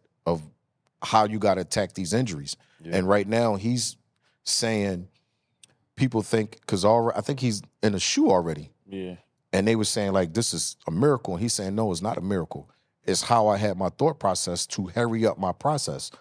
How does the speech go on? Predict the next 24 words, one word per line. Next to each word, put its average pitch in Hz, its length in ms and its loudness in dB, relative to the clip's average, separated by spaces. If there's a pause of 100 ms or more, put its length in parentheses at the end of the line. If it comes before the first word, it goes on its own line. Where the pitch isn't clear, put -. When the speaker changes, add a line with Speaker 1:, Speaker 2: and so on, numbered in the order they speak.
(140)
Speaker 1:
of 85 200 -2
getting 85 220 -2
healed." 110 360 0 (200)
So 101 320 2
Speaker 3:
Right. 113 80 2
Speaker 1:
is, 104 200 0
is 98 220 0
what 113 200 2
you 113 60 -2
were 107 60 0
saying, 127 320 0
it's 101 160 -2
all 110 240 4
about 107 340 2
mentally 107 440 -2
how 104 160 2
you 104 140 -2
approach 101 320 -4
the 104 80 -8
game 135 260 -2
when 95 100 -4
you 95 80 -6
get 92 160 -4
hurt. 127 260 -2